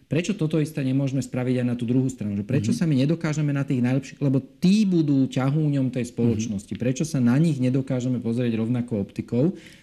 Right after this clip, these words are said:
Speaker 1: A nie len, že ich brzdiť tým, že oni budú ťahať celú tú triedu, ale jednoducho aj im dať tú šancu, e,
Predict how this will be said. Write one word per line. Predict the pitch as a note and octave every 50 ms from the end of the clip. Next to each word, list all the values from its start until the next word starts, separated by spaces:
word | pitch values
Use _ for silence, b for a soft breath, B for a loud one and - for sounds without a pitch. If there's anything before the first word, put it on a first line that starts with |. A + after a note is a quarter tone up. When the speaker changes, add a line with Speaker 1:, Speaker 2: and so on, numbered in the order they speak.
| B B B B
Speaker 1:
A | - G2+
nie | A2+ C#3 G3 C4
len, | C#4+ B3 G3+ D#3+
že | C3 C3 C3
ich | - D3 B2
brzdiť | B2+ A#2 C#3+ C#3+ E3 E3 D#3 D3+ D#3 C#3+ - - -
tým, | C3 C3+ C#3
že | C3+ C3 B2+
oni | A#2+ B2 C3
budú | B2+ A#2 B2 A#2+ A#2+ A#2 A#2
ťahať | - A2+ A2 A2+ A#2 G2+ - -
celú | A2+ A2 A2+ A#2 A2+
tú | A#2+ A#2 A#2+
triedu, | A#2 G#2+ G#2 G#2+ A2 C3+ D#3 -
ale | B2+ B2+ B2 B2+ B2+
jednoducho | C3+ C#3 C3+ C3+ C3 -
aj | A#2 G2+ C#3
im | C#3 C#3 C#3+
dať | C3 C#3+ D3+ E3 E3 - -
tú | E3
šancu, | C#3 - C3+ B2+ B2+ C3+ C3 - D3 C#3
e, | C#3